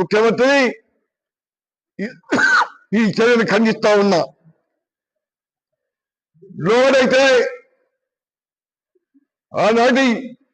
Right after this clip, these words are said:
ముఖ్యమంత్రి కేసీఆర్ గారు ఇటువంటి దౌర్జన్యాన్ని ఎప్పుడు చేయించలేదు,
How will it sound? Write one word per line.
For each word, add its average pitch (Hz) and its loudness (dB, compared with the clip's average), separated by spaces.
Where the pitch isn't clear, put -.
ముఖ్యమంత్రి 240 0
కేసీఆర్ 233 2
గారు 262 2
ఇటువంటి 233 0
దౌర్జన్యాన్ని 214 0
ఎప్పుడు 214 -2
చేయించలేదు, 185 0